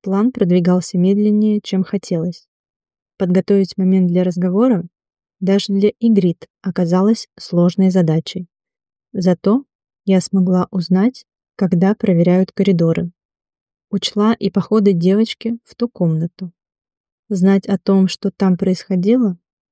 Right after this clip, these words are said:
мне не хотелось. Хватило и вида ее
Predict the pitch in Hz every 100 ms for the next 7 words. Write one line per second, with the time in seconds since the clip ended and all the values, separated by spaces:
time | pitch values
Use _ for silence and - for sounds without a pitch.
0 | - 185 185 202 - 214 - 165 165 -
1 | _ _ _ _ _ _ _ _ 202 196
2 | - 208 208 202 - _ - 190 175 196
3 | 202 226 - 185 180 190